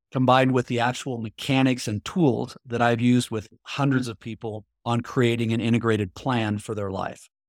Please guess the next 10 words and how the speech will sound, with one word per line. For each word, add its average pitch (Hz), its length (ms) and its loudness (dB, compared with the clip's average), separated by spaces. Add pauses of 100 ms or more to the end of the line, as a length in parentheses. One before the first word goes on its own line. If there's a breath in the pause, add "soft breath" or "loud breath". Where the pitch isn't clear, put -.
(640)
And 120 300 4
for 127 80 6
anybody 143 360 6
that's 131 200 2
listening, 135 480 0 (300)
if 107 160 -10
you 123 260 4
use 120 320 -2
the, 113 320 -8
the 104 480 -16